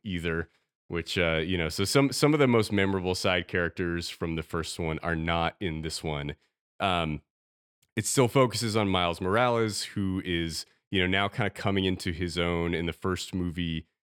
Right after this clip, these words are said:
you know, he's a teenager and he is still kinda trying to figure his shit out, and he doesn't really know how to use his spider powers very well.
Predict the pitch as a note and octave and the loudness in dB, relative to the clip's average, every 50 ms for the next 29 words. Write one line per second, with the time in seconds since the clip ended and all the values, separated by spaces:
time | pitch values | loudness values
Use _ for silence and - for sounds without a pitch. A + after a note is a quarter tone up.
0 | _ _ - F2 D#2+ D2+ - F2+ F2+ E2 C#2+ E2 E2 - - B2+ B2 A#2 A2+ A2 | _ _ -2 0 0 0 -2 -2 -4 -4 -4 -6 -8 -6 -2 0 2 4 4 2
1 | F#2+ G2 G2+ G2+ G2 G2 F#2 F2 E2+ D#2+ D2+ F2+ F2 F2 E2+ E2 D#2 D2 - - | 2 2 0 2 2 4 4 2 2 0 -4 -4 -4 -2 -2 -2 -4 -4 -6 -8
2 | - - F2+ E2 - - F2+ E2+ D#2 - - F#2+ F2+ E2 - _ - F#2+ F2 D#2 | -6 -6 -6 -4 -4 -4 -4 -4 -4 -4 -4 -4 -4 -4 -6 _ -4 -4 -4 -2
3 | D#2+ E2 D2 D#2 D#2 D2+ - - - - F2+ D#2+ D#2+ D#2 D#2+ D#2+ D#2+ D#2+ - - | -2 -4 -2 -4 -6 -6 -8 -8 -4 -4 -2 -2 0 0 0 0 0 -2 -4 -6
4 | F2+ E2 D#2+ D#2+ E2+ E2 D2+ E2+ - F2 F2 E2 D#2+ D#2 D#2 D#2+ D#2+ D#2 D#2 D#2 | -8 -6 -4 -4 -4 -4 -6 -6 -8 -6 -6 -4 -4 -4 -4 -2 -2 0 0 0
5 | D#2 D2+ D2 - _ _ _ _ _ - A2+ G#2+ G#2 G2+ G2 F#2+ G#2 G#2+ G#2+ G2+ | 0 -2 -4 -6 _ _ _ _ _ -4 -2 -2 -2 -2 -2 -2 0 0 0 0
6 | - - F#2+ F2+ - - - C3 B2+ A#2+ A2+ - B2 A2+ A2+ G#2+ G#2+ G#2 G2 - | -2 -4 -4 -4 -2 0 0 2 2 2 0 0 0 2 2 2 2 2 0 0
7 | F#2+ G2 F#2+ G2 F#2+ F#2+ F#2+ F#2+ F#2 F#2 F2+ F2+ | 0 2 2 4 4 4 4 4 4 4 2 2